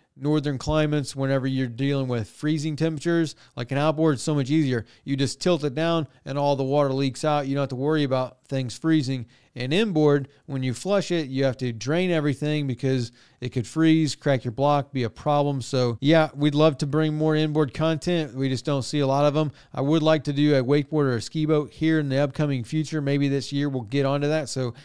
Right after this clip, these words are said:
that would be some inboard, um, content, but as of right now, nothing's on the books for any inboard. Sorry about that. Rich, "Great discussion. Yamaha F one fifteen, right up there with F one fifty reliability,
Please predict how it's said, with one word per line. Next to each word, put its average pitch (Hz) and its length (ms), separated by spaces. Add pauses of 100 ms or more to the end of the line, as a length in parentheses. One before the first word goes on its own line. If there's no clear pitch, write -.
(160)
that 135 260
would 139 300
be 151 160
some 139 380
inboard, 151 600 (400)
um, 135 300
content, 165 640
but 139 260 (280)
as 135 160
of 131 140
right 135 200
now, 156 340
nothing's 135 460
on 131 200
the 120 80
books 127 380
for 135 640 (400)
any 127 240
inboard. 123 440
Sorry 131 260
about 117 340
that. 120 300
Rich, 170 640 (580)
"Great 180 260
discussion. 185 560
Yamaha 151 460
F 147 160
one 151 180
fifteen, 170 540
right 151 180
up 151 120
there 151 200
with 139 600
F 147 240
one 147 200
fifty 147 320
reliability, 139 1000